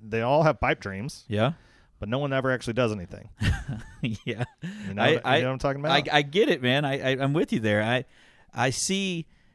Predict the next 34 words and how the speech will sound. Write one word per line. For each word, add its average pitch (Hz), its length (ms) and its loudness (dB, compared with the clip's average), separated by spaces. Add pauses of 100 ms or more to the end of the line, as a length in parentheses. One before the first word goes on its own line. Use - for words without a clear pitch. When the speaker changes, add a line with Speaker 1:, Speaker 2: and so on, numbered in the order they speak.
Speaker 2:
I 120 60 -6
see 170 140 4
exactly 139 280 2
what 127 140 6
you're 123 60 -2
saying. 110 320 4
And 110 100 2
I, 117 180 0
I, 123 180 0
so 143 400 2 (180)
I'm 151 120 2
gonna, 165 200 0 (100)
I'm 156 100 4
gonna 190 140 2
back 139 480 2
up 131 220 4
a - 20 0
little 113 240 2
bit 110 300 2 (340)
because 131 320 4
I 160 80 4
remember 196 380 4
this 151 140 2
conversation, 135 540 2
two 160 140 4
thousand 147 300 4
seventeen. 135 420 2
We 139 80 2
talk 143 180 2
about 143 120 2
the 123 40 -2
story 135 220 2
going 131 260 2
in 131 280 0